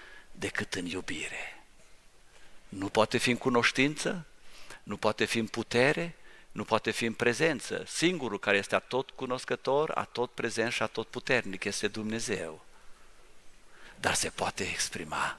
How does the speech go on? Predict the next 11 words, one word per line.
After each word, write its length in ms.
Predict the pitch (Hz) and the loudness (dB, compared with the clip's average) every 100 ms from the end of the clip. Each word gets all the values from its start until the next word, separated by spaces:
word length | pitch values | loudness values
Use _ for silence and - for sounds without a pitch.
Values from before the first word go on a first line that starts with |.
| - - - - | -10 -12 -6 -6
în 80 | - | -4
dragoste. 920 | - - - - - - - - - - - - - - - - - - - - - - - - - | 0 2 2 -2 -4 -4 -4 -14 -14 -18 -18 -20 -20 -20 -20 -20 -20 -20 -20 -20 -16 -14 -14 -18 -6
Și 100 | - | -4
această 440 | - - - - | 4 6 6 2
dragoste 920 | 113 110 - - - - - - - - - - - - - - - - - - - - - - - - - - - - - - - - - - - - - - - | 0 2 0 0 -4 -6 -4 -8 -8 -14 -18 -18 -14 -16 -16 -20 -20 -16 -18 -16 -20 -20 -20 -20 -20 -20 -20 -20 -20 -20 -20 -20 -14 -14 -14 -18 -18 -20 -20 -20 -8
e 120 | - | -4
un 140 | 92 92 | -4 -4
proces 840 | - - - 101 - - - - - - - - - - - - - | -6 2 4 4 2 2 0 -4 -14 -14 -14 -14 -16 -12 -14 -14 -8
în 180 | - - | -6 0
care 240 | - - - | 0 0 0
crești. 640 | - - - - - - | 0 2 2 4 4 0